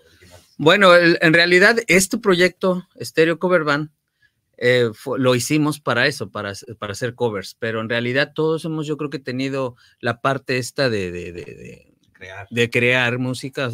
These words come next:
Speaker 2: Yo tengo un proyecto también que se llama Crónica, que por ahí les mando un saludito a los muchachos.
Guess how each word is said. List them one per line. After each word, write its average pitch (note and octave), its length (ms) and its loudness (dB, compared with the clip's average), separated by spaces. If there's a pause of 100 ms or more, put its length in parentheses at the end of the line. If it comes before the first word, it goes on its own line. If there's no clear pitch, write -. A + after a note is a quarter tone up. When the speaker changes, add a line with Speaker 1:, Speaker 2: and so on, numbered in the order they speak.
Speaker 2:
Yo A#2+ 200 -6
tengo C3+ 240 -2
un C3 160 -2
proyecto C3 420 -2
también C3+ 280 -4
que - 40 -20
se C3+ 120 -6
llama C3 200 -4
Crónica, C3+ 460 -4
que B2 100 -16
por A#2 160 -12
ahí A#2+ 80 -4
les A#2+ 140 -8
mando B2 200 -8
un A#2+ 60 -8
saludito A2+ 360 -10
a - 20 -6
los G#2+ 100 -10
muchachos. B2 600 -10